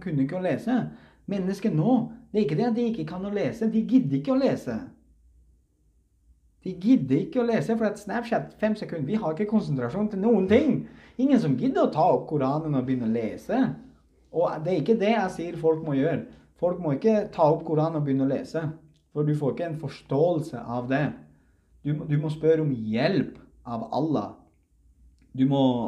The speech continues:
du må spørre om guidance. Jeg gjorde det. Jeg ba om å finne den reneste sannheten.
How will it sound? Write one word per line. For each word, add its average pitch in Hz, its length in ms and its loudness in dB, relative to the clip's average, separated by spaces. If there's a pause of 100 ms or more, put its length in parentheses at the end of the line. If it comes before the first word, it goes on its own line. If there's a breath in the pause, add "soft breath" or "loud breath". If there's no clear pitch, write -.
(480)
du 135 160 -8
må 139 120 -2
spørre 143 340 0
om 131 180 -2
guidance. 127 480 -2
Jeg 156 380 -4
gjorde 135 320 0
det. 110 120 -4 (540 soft breath)
Jeg 151 480 -8 (160)
ba 120 220 2 (680)
om 147 180 2
å - 20 -4
finne 135 580 -2 (300)
den 131 400 -2
reneste 139 560 -2
sannheten. 151 720 -8